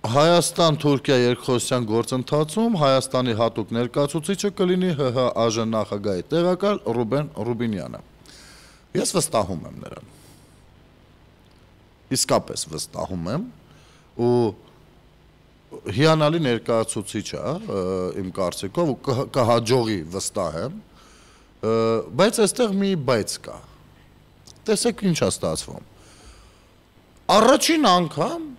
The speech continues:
նման ներկայացուցչություններ են ձևավորվում, որտեղ որ պետք է մի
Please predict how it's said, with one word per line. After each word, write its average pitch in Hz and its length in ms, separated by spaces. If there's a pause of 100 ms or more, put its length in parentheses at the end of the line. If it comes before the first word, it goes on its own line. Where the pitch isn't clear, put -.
(180)
նման 190 560
ներկայացուցչություններ 170 1300
են 104 160
ձևավորվում, 104 760 (1600)
որտեղ 165 400
որ 208 220
պետք 185 260
է 185 40 (1300)
մի 135 180